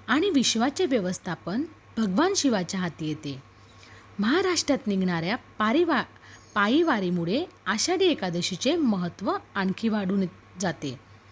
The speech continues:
या एकादशीनिमित्त विठ्ठल रुक्मिणीचा विशेष पूजा केली जाते आणि पंढरपूरची यात्रा आकर्षणाचा विषय ठरतो. देवशयनी एकादशीचे व्रत करून विधीनुसार भगवान विष्णूची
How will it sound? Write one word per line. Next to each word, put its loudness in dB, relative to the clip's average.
या 4
एकादशीनिमित्त -2
विठ्ठल -2
रुक्मिणीचा 0
विशेष 0
पूजा 0
केली 0
जाते -4
आणि 4
पंढरपूरची 0
यात्रा -2
आकर्षणाचा -4
विषय 0
ठरतो. -4
देवशयनी 4
एकादशीचे -6
व्रत -8
करून 0
विधीनुसार 2
भगवान -2
विष्णूची -2